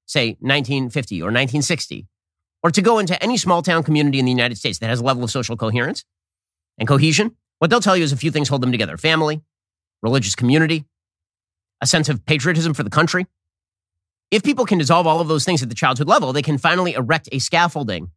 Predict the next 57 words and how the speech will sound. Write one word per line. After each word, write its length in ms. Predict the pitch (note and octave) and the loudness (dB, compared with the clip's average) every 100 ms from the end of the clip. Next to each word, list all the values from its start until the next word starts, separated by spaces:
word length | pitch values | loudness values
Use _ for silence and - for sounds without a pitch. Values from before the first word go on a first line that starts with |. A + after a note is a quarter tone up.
| _ _ _ _ | _ _ _ _
that 100 | D3 | 0
they've 200 | F3 E3 | 2 2
wanted 220 | D#3 F3 | 2 2
to 80 | D#3 | 2
erect 200 | C#3 C3 | 0 0
for 80 | C#3+ | 0
a 40 | |
very 180 | B2+ A#2 | 0 0
long 240 | A#2+ A#2 A#2+ | 0 0 2
time, 380 | D#3+ D#2 - - _ _ _ _ _ | 2 2 -4 -20 _ _ _ _ _
a 60 | A2+ | -4
Tower 360 | - G3+ G3 | 2 4 4
of 100 | E3 | 2
Babel 400 | C3 D3 D3 G2 G#2 | 2 2 0 -4 -8
to 100 | B2+ | -6
the 100 | C3 | -2
individual 400 | C#3 D3 C3+ B2 | 0 0 0 0
self. 360 | B2 D#2+ - _ _ _ _ _ _ _ _ _ _ _ - | 0 -2 -8 _ _ _ _ _ _ _ _ _ _ _ -10
And 80 | D3 | 2
part 200 | C4 A#3+ | 4 4
of 80 | C#3 | 0
that, 180 | B2 | -2
of 80 | B2+ | -2
course, 240 | B2+ D3 C#3+ | -2 -4 0
is 60 | |
indoctrinating 520 | D3 C3+ C#3 D3+ C#3+ | 0 2 0 -4 -4
your 100 | C3+ | -4
kids 240 | A2+ A#2+ A2+ | -4 -4 -2
in 40 | |
a 60 | A#2+ | -2
perverse 320 | C3 C3+ C#3+ | 0 0 0
view 220 | A#2 B2+ | 0 0
of 80 | A#2 | 0
American 280 | B2 G#2 B2 | 0 0 0
history. 320 | D3 - D#2 | -2 -2 -4
So 220 | - A#2 - _ _ | -2 -2 -4 _ _
there's 140 | C3 B2+ | -4 -2
a 40 | |
clip 220 | - A#3+ | 2 0
that 80 | D3+ | 0
was 100 | C#3 | -4
going 160 | A#2 C#3+ | 0 2
around 220 | C3 C3 | 2 2
over 160 | A#2 A2+ | 0 -2
the 60 | |
weekend 360 | C#3 E3 E3 C3+ _ _ _ _ _ _ _ _ - | 0 2 0 -2 _ _ _ _ _ _ _ _ 2
that 200 | C3 - | 2 2
was, 260 | A#2+ G#2+ | 0 0
um, 240 | A2 G#2 - _ _ _ _ | -2 -4 -8 _ _ _ _
shocking 440 | - G3+ G#3+ A3 F#3+ | 2 4 4 0 -2
to 100 | D#3 | 0
those 360 | C#3+ D3 C3 _ | 0 0 -4 _
who 60 | D#3+ | 0
have 100 | C3+ | 4
never 280 | C#3 D3 C#3+ | 4 4 0
really 300 | C3+ C3+ A2+ | -2 -2 -2
watched 500 | F2 G#2+ D3 - | -2 0 0 -4